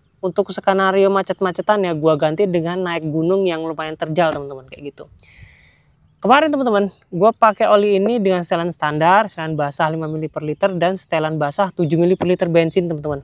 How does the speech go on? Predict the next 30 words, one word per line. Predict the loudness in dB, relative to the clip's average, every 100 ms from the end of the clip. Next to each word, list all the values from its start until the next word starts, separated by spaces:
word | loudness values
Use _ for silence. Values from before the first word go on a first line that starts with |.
| _ -20 -20 _ _ _ _
Untuk | 2 2 2
setelan | 4 4 4 0
standarnya, | 0 0 4 4 4 2 -2 -6 -10 -12 -4
oli | -2 0
ini | 0 -2
bisa | 0
gua | 0 0
bilang | 0 0 0
tuh | 0 2
ya | 2 0 -6 _ _ _ _ _ -20 -20 _ _ _ _ _ _
biasa | 2 2 4 2
aja, | 4 4
teman, | 2 -2
biasa | 0 0 -2 0
aja. | 0 0 -4 _ _ 0
Malah | 4 4 2
bisa | 2 4
gua | 4
bilang | 4 4 4 4
mirip | 4 4 0 2
kayak | 4 6 4 2
ini, | -2 -2
teman-teman, | 0 0 -2 -4 -8
apa | -8 -6
namanya, | -4 -4 -4 -4
Evalup | -4 0 2 2
hijau | 2 4 6
itu | 6 6
loh, | 2
teman-teman, | 0 -6 -8